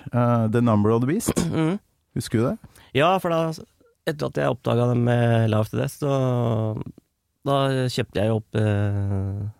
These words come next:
Speaker 1: Du bare
Speaker 2: alle
Speaker 1: begynte.
Speaker 2: skivene. Så <laughs> ja, i løpet av noen måneder da, så kjøpte jeg opp skivene, og jeg tror jeg var Powersley jeg fikk, eh, først på kassett da,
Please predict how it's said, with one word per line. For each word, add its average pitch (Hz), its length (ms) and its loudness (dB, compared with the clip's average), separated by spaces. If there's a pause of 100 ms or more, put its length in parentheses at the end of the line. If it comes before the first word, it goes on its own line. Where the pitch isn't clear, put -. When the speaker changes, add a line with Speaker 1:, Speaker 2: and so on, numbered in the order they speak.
Speaker 1:
Du 98 60 -2
bare 87 140 0
Speaker 2:
alle 80 80 0
Speaker 1:
begynte. 107 200 2
Speaker 2:
skivene. 127 400 0
Så 117 720 2
<laughs> - 1200 -20
ja, 151 180 0
i 147 80 2
løpet 110 280 0
av 107 1200 2 (600)
noen 120 160 0
måneder 107 260 2
da, 135 60 2
så 135 160 -2 (240)
kjøpte - 260 -8
jeg 98 40 0
opp - 80 -8
skivene, 95 280 -2
og 104 600 0 (500)
jeg 113 80 -6
tror 110 120 -4
jeg 151 120 -2
var 135 200 0
Powersley 113 460 0
jeg - 160 -6
fikk, - 240 -12
eh, 131 720 -2
først - 480 -10 (220)
på - 80 -14
kassett 139 340 -2
da, 156 140 0